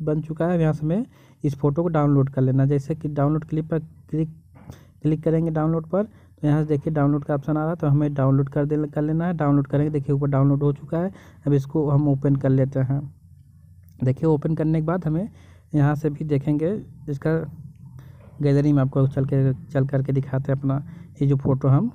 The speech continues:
अभी को मतलब डाउनलोड किए हैं। तो चलिए हम गैलरी में चलते हैं, गैलरी को ओपन करते हैं। गैलरी को ओपन करने के बाद आप देख सकते हैं यहाँ पे जो है कि ये देखिए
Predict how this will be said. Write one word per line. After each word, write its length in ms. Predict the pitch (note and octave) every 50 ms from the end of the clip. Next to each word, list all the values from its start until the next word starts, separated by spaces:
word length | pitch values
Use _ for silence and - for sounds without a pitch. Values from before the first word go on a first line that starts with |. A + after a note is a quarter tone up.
| - -
अभी 200 | - C#3 C#3 C#3
को 100 | C#3 C#3+
मतलब 300 | C#3 C#3 C3 C3+ E3 G#3 - - - - - - - -
डाउनलोड 340 | C3+ C3 C3+ C3+ C3+ C3+ C3+
किए 240 | - C#3 C3+ C3 A#2+
हैं। 240 | - C3+ C3+ C#3 C#3+ - - - - - - - - - -
तो 60 | -
चलिए 220 | - - C#3+ D3+ D#3+
हम 100 | D#3+ D3+
गैलरी 220 | C#3+ B2+ C3 C3
में 100 | C#3+ D#3
चलते 280 | D#3 - D3 D3 - D#3+
हैं, 180 | D#3+ F3 E3+ D#3+
गैलरी 300 | D3 C3+ C3+ C3+ C#3 C#3+
को 120 | D3 C#3
ओपन 200 | C3+ C#3 D3+ D#3 D3+
करते 280 | - D#3 D3+ D#3 - E3
हैं। 220 | E3 F3+ G3+ A3+ - - _ _ _ _ _ _ _ _ _ _ _ _ _ - - - - - _ _ _ _ _ _ _ _ _ _ _ _ _ _ _ _ _ _
गैलरी 440 | D#3+ D#3 D3 C#3+ C#3 C#3+ C#3+ D3+ D#3
को 140 | D3+ D#3+ D3
ओपन 160 | C#3+ - D#3
करने 300 | D#3+ - D#3 D3+ D3+ D#3
के 60 | D3+
बाद 140 | D#3 D3+ D3
आप 80 | D3+ C#3+
देख 180 | D3 D3+ D3 C#3
सकते 300 | - D3 D3 - - D#3
हैं 60 | D3+
यहाँ 120 | D3 D3 C#3+
पे 200 | D3 - F3 G3+ A3+ - _ _ _ _ _ _ _ _ _ _ _ _ _ _ _ _ _ _ - - _ _ _ _ _ _
जो 140 | - D3 D3
है 80 | D3 D3
कि 100 | D#3 D#3+
ये 160 | C#3+ D3+ D#3+ D3+
देखिए 280 | D3+ C#3+ C#3+ - E3+